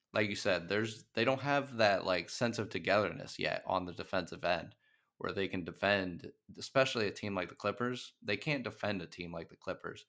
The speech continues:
When the Clippers start getting that ball moving around like they always do, um, the Lakers are just not gonna have that kind of on-court chemistry together where they can, you know, follow those four to five, six passes. They may be able to, you know,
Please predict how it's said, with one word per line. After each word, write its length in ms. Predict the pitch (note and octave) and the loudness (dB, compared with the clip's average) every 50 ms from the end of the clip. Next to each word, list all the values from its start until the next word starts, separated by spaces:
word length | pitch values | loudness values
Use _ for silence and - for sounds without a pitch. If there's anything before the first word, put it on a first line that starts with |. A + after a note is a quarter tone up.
| _ _ _ _ _ _ _ _ - | _ _ _ _ _ _ _ _ -8
When 120 | G2+ G2 | -8 -4
the 40 | - | -2
Clippers 220 | C3 A#2+ - B2+ | -2 -2 -2 0
start 220 | - - C3 B2+ A#2 | 2 2 2 4 4
getting 180 | A#2 A#2 A#2+ | 2 2 4
that 160 | A2+ G#2+ G2 | 4 2 2
ball 240 | - - F2+ F#2+ G#2+ | 4 4 6 6 6
moving 280 | G#2+ A2 A2+ A2+ A2+ A#2 | 6 4 2 0 0 0
around 340 | A2+ A#2 A#2 A#2 A#2+ A#2+ A#2 | 2 4 4 4 4 4 2
like 160 | G#2+ G#2 F#2+ | 0 -2 -2
they 160 | - G2+ G#2 | -2 0 2
always 300 | G#2+ G#2+ A2+ A#2 A2 A2 | 2 2 2 2 0 0
do, 300 | A2 G#2+ G#2+ A2 A#2 B2 A#2+ - _ _ _ _ _ _ _ _ _ _ _ _ | 2 2 2 2 2 0 -4 -8 _ _ _ _ _ _ _ _ _ _ _ _
um, 640 | - F#2+ F#2 F#2 F#2 F2+ F2 F2 F2 F2 F2 F#2 - _ _ _ _ - | 2 2 4 4 4 2 2 0 -2 -4 -6 -10 -12 _ _ _ _ -4
the 80 | F#2+ G2 | 0 0
Lakers 340 | G#2 G#2+ G#2+ A#2+ A2 G#2 | 0 2 2 0 0 0
are 100 | G#2+ G#2 | 0 -2
just 240 | F#2+ F#2 G2+ - - | -2 -2 -4 -6 -6
not 360 | F#2 F2+ F#2 F2+ F2+ F2+ - | -4 0 2 4 4 2 2
gonna 180 | - F#2+ F#2 F2 | -2 -2 -2 -2
have 420 | E2+ F2 F#2+ F#2 F2+ F2+ F2 F2 | -2 -2 0 2 2 2 0 0
that 180 | F#2 F2+ E2+ - | 0 -2 -2 -2
kind 140 | - F#2 E2+ | -2 -4 -4
of 60 | E2 - _ _ _ _ _ | -6 -10 _ _ _ _ _
on-court 500 | - F#2+ F#2+ F#2+ - - G2 F2 E2+ - | 2 4 4 2 0 -2 -2 -2 -2 -2
chemistry 360 | - F#2 G2 F#2 - - E2 E2+ | -4 -4 -4 -4 -6 -8 -10 -10
together 340 | E2 D#2+ E2+ D#2+ D#2+ D#2+ | -8 -6 -6 -4 -4 -4
where 140 | D#2 D#2+ D#2 | -6 -8 -8
they 140 | D#2+ E2 D#2+ | -8 -10 -10
can, 200 | D#2 - - - - _ _ _ _ _ _ - | -12 -14 -18 -18 -18 _ _ _ _ _ _ -12
you 80 | - - | -10 -10
know, 180 | - - - - _ _ _ _ _ _ _ _ _ _ _ _ _ _ _ _ _ - | -8 -10 -12 -14 _ _ _ _ _ _ _ _ _ _ _ _ _ _ _ _ _ 8
follow 340 | G#2+ A2 A2+ F#2+ D#2 - - | 10 10 10 8 6 0 0
those 240 | F2 F2 E2+ E2 - | -2 -2 -2 -2 -4
four 280 | - - G#2+ F#2+ F#2 F2+ | -4 0 2 2 2 2
to 80 | F2+ | 0
five, 400 | - - F#2 F2+ F2+ F2 F2 E2 | 4 6 6 8 8 6 4 0
six 280 | - - G#2 F#2 - - | -2 -2 -2 -2 -4 -2
passes. 440 | - G2 F#2 F#2+ F2+ E2+ F2 D#2 D#2 | 2 6 6 6 6 4 0 -4 -4
They 100 | E2+ F2 | -2 0
may 160 | F2+ F#2 F#2 | 0 0 0
be 100 | D#2+ G2 | 2 0
able 180 | F#2+ F2 F2+ | -2 0 0
to, 220 | F2+ F#2 F2+ F2 F2 | 0 0 0 -2 -2
you 100 | F2 F2 | -4 -6
know, 220 | E2 D#2+ E2 - | -8 -8 -10 -12